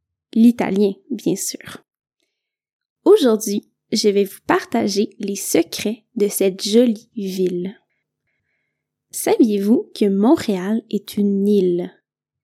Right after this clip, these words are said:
Souvent, quand je dis cela à mes amis non montréalais, ils sont très surpris. Montréal,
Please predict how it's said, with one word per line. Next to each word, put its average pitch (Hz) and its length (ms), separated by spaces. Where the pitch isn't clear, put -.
Souvent, - 640
quand 359 220
je 233 80
dis 208 460
cela 262 520
à 208 120
mes 196 260
amis 254 440
non 208 480
montréalais, 190 880
ils 233 160
sont 233 240
très 523 220
surpris. - 500
Montréal, 208 720